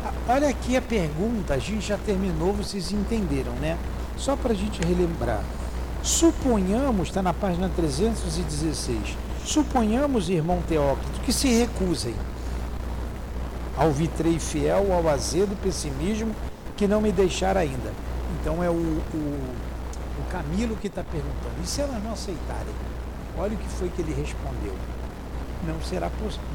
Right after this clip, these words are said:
não será provável, meu caro Camilo, uma vez que se trata de duas almas bastante arrependidas de um passado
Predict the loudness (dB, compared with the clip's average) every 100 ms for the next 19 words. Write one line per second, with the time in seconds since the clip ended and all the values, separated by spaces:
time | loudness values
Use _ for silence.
0 | -4 -4 -4 -2 -2 -2 -4 -4 -4 -4
1 | -6 -4 -4 -6 -6 -8 -8 -8 -8 -8
2 | -8 -10 -12 -8 -4 -4 -2 -2 -4 -4
3 | -6 -4 -6 -4 -6 -6 -8 -6 -4 0
4 | 0 0 -2 -2 -2 -2 -4 -2 -2 0
5 | -2 -2 -2 -2 0 0 0 -2 -2 -4
6 | -2 -2 -2 -4 -4 -2 -2 -2 -2 -2
7 | -2 -2 -2 -4 -2 -2 -4 -6 -6 -6
8 | -4 -2 -2